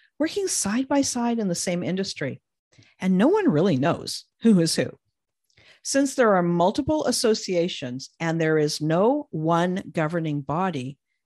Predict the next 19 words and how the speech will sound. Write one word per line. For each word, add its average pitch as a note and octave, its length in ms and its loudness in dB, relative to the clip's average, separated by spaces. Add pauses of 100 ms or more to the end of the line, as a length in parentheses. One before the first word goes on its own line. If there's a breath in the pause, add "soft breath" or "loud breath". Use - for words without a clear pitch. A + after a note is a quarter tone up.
(120)
there G3+ 140 -8
is A3+ 240 -4
freedom. G3 680 -6 (920 soft breath)
Clients A#3 540 2
have G#3 300 0
op-, D#3 320 -2
options. D3+ 640 -4 (340)
Coaches C4+ 600 0
have F3+ 240 -2
options, - 720 -2 (340 loud breath)
and A3+ 180 2
each D4+ 280 4
individual G#3 800 4
gets - 300 0
to E4 100 -4
do F3 180 2
their D#3+ 260 -2
own A3 460 0
research. - 720 -4